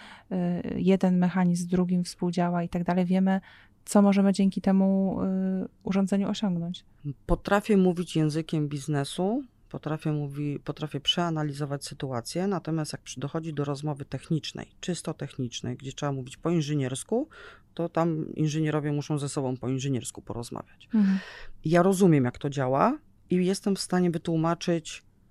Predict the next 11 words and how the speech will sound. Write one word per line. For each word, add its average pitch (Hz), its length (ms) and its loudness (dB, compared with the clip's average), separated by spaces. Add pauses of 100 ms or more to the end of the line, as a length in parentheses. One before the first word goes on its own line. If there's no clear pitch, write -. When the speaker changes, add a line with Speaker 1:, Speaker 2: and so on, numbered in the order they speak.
(400)
Speaker 2:
w - 120 -20
prostych - 420 0
słowach. - 560 -2 (180)
Speaker 1:
Mhm. 196 300 4 (380)
Speaker 2:
Tak 185 160 2
właśnie, 180 280 2
żeby 165 240 -2 (500)
osobie, 185 400 2
która 160 560 2 (180)
słyszy - 680 4 (180)
kognitywny, 135 960 0